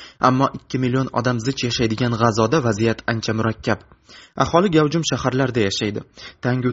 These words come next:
tor sharoitda esa shiddatli zarbalardan qochib qutuladigan joy topish amri mahol. Ikki ming yettinchi yilda Hamas hokimiyatni egallab olganidan keyin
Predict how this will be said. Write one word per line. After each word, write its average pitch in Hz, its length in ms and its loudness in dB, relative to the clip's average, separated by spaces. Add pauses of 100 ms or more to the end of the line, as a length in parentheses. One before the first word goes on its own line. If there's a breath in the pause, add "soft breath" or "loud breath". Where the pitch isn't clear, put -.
tor 120 160 2
sharoitda 117 540 0
esa 139 260 0
shiddatli 123 540 0
zarbalardan 143 640 2
qochib - 300 -4
qutuladigan 110 540 -2
joy 107 180 0
topish - 360 -4
amri 110 240 -2
mahol. 107 340 -2 (580 loud breath)
Ikki - 280 -4
ming 120 160 2
yettinchi 113 480 -2
yilda 113 280 0
Hamas 123 420 0
hokimiyatni 127 560 0
egallab 127 440 2
olganidan 120 500 0
keyin 180 260 2